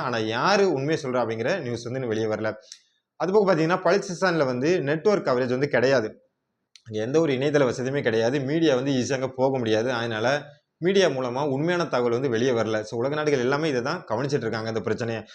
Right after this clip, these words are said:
அது போக பாத்தீங்கன்னா, சமீபத்துல கூட, அதாவது இந்த பலுச்சிஸ்தான் கிளர்ச்சி படை இருக்காங்களா, அவங்க வந்து ஒரு வீடியோ வெளியிட்டாங்க. அதாவது எப்படி, அதாவது தண்டவாளத்துல குண்டு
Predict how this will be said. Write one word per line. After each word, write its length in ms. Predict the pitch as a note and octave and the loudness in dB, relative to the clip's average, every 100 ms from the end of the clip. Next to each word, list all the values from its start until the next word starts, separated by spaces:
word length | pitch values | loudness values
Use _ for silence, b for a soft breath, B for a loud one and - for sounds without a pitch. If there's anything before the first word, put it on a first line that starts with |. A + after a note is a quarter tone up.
| B B | B B
அது 160 | E3 | 2
போக 180 | F#3+ F3+ | 4 4
பாத்தீங்கன்னா, 360 | D#3 C#3+ E3 F3+ | 2 2 -2 0
சமீபத்துல 480 | D3 F3 F3+ D#3+ C#3+ | 0 0 0 2 2
கூட, 180 | A#2 A2 B2 F3 E3 - _ _ _ _ | 2 4 4 2 -4 -18 _ _ _ _
அதாவது 180 | B2+ C#3 | 0 0
இந்த 120 | C3+ | 0
பலுச்சிஸ்தான் 560 | C#3 D3+ D#3 - B2+ G#2+ | 0 0 0 -2 -4 -2
கிளர்ச்சி 240 | D3+ D3+ | -2 -2
படை 160 | C3+ B2 | 2 2
இருக்காங்களா, 260 | A2+ A#2+ A2+ | 2 0 -2
அவங்க 120 | B2 | -2
வந்து 140 | C#3 | -2
ஒரு 80 | B2+ | 0
வீடியோ 220 | C#3+ D#3+ | 2 2
வெளியிட்டாங்க. 360 | A#2+ A#2 A#2 A2 | 2 2 0 0
அதாவது 240 | G2+ A#2+ A#2+ G#2+ | 0 0 0 0
எப்படி, 420 | B2 - F3+ F3+ G#3 - _ _ _ _ _ _ - | -2 -2 0 0 -2 -10 _ _ _ _ _ _ -8
அதாவது 320 | B2 A#2+ B2+ | 0 0 0
தண்டவாளத்துல 680 | C#3 B2+ C#3+ C#3 B2+ C3 D3+ | -2 0 2 2 2 0 0
குண்டு 280 | B2 C#3+ | -2 0